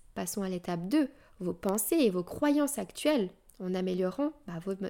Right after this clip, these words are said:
votre mindset, votre état d'esprit. Ensuite, vous allez vous libérer de vos peurs, de votre manque de confiance en vous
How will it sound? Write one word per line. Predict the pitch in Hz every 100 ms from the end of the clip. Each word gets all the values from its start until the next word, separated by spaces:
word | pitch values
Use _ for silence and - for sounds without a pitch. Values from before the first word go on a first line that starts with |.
| -
votre | 175 - 180
mindset, | 175 185 214 277 220
votre | 185 -
état | 196 202
d'esprit. | 196 196 - - _ _ _ - - - - - 160
Ensuite, | 165 320 285
vous | 220
allez | 202 190
vous | 185
libérer | 175 175 175 170
de | 165
vos | 160 165
peurs, | - 320 302 - - -
de |
votre | 175 175 190
manque | 185 262 294
de | 254
confiance | 254 240 - 214 -
en | 180
vous | 190 320